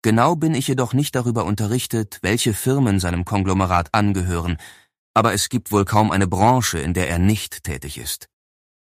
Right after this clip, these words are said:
Auch seine neben ihm sitzende Ehefrau Ava vermittelt in dem dunkelblauen Kostüm einen geschäftstüchtigen Eindruck, wenngleich ihre wilden brünetten Locken, die ein ausdrucksvolles Gesicht umrahmen,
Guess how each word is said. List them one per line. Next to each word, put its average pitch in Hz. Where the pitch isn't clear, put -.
Auch 139
seine 131
neben 135
ihm 139
sitzende 117
Ehefrau 104
Ava 98
vermittelt 95
in 92
dem 85
dunkelblauen 101
Kostüm 127
einen 104
geschäftstüchtigen 110
Eindruck, 87
wenngleich 110
ihre 101
wilden 123
brünetten 98
Locken, 92
die 90
ein 85
ausdrucksvolles 101
Gesicht 104
umrahmen, 113